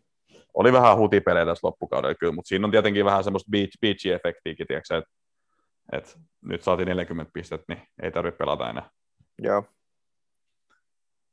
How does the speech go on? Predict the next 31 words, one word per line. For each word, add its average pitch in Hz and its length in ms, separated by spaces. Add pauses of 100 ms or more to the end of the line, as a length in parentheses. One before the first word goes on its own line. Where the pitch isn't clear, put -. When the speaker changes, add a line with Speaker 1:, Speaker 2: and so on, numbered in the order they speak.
(180)
Speaker 1:
Brighton 165 520
kuudestoista, 123 640
neljäkymmentäyksi 110 440
pistettä, 98 280
ja 98 60
Brightonin 113 640
niinku 92 300
murhenkryyninä 95 760
oli 90 120
tää 95 140
maalin 95 320
tekeminen. 85 500 (220)
Speaker 2:
Aha. 143 520 (340)
Speaker 1:
Mä, - 280
Speaker 2:
Oli. 156 180
Speaker 1:
mä 127 60
kat-, 127 340
mä 131 140
katsoin 135 180
jotain 131 200
pisteodottamia, 104 840
niin 92 280 (1400)
niillä 110 240
pitäisi 120 400
olla 95 100
melkein 92 400
joku 85 420 (840)
viisikymmentäkuusi - 1120
pistettä 80 340
tai 76 140
jotain, 73 360